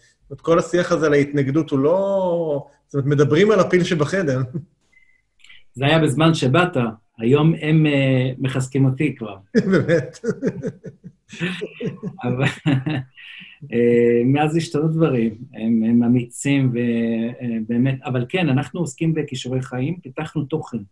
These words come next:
Speaker 2: שמותאם לחברה החרדית ועוסק בידע, ערכים ומיומנויות. אנחנו יודעים שהעולם החדש, אה, מתקרב למיומנות של המאה עשרים ואחת, שמדבר על ה-four Cs, שזה communication, collaboration, creativity ו-critical thinking.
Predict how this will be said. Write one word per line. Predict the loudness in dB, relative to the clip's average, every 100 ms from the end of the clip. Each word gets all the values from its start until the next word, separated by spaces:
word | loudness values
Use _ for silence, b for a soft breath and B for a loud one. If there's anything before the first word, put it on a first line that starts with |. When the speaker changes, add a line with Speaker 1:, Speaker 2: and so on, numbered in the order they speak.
| _ _ _ _ _
Speaker 2:
שמותאם | -2 2 2 2 -2
לחברה | -4 -6 -6
החרדית | -6 -4 -4 -2 -2 -2
ועוסק | -4 -4 -6 -6 -2
בידע, | 0 0 0 0 -2 -4
ערכים | -4 -6 -10 -6 -4 0
ומיומנויות. | 0 0 -2 0 0 0 -2 -6 -12 B B B B B _ -10
אנחנו | -4 0
יודעים | 2 2
שהעולם | 0 0 0 -2
החדש, | -4 -2 -2 -2 -6 -4
אה, | 0 0
מתקרב | 0 -2 -4 -2 0
למיומנות | 0 2 2 0 0
של | -2
המאה | 0 0
עשרים | -2 -2 -2
ואחת, | -2 -8 -12 -8
שמדבר | -6 -4 -2 0
על | -2
ה-four | -4 -8 -8 -8
Cs, | -4 -2 -2 -6 _ _ _ _ _ -6
שזה | -2 0 0 0
communication, | 0 2 2 0 -2 -2 -2 0 0 0
collaboration, | -4 -2 -2 -2 -4 0 -2 0
creativity | -2 -2 -2 2 0 0
ו-critical | -4 -4 -6 -8 -6 -8 -8 -6 -6
thinking. | -4 -2 -2 -4